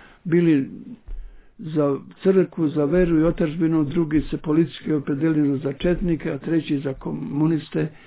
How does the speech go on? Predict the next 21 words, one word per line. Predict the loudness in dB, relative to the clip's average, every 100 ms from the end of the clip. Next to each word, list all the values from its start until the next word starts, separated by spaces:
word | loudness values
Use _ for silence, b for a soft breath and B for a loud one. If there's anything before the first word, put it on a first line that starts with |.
| B B B -12 -10 -10 -12
što | -6 -4
je | -2 -2
ravno | 0 0 2
bilo | 0 2 0
i | 0 -2
bezbožnicima, | -2 0 0 0 -2 -2 -6 -6 -4
jer |
niko | 0 0 0 0
nije | 2 2 0 B B B B
od | -12 -6
komunista | 2 4 4 2 2
mogao | 2 4 4
biti | 4 2 4 0 0 B B B B B B
verujući | 4 6 8 6 6 2
čovjek, | 0 4 4 2 -2 -16 _ b b b b b
jer | -8 -2 0 2
i, | 0 -2 -6 -10 -10 -12
i | -10
sama | -10 -4 -2 0 2
je, | 2
mm, | 2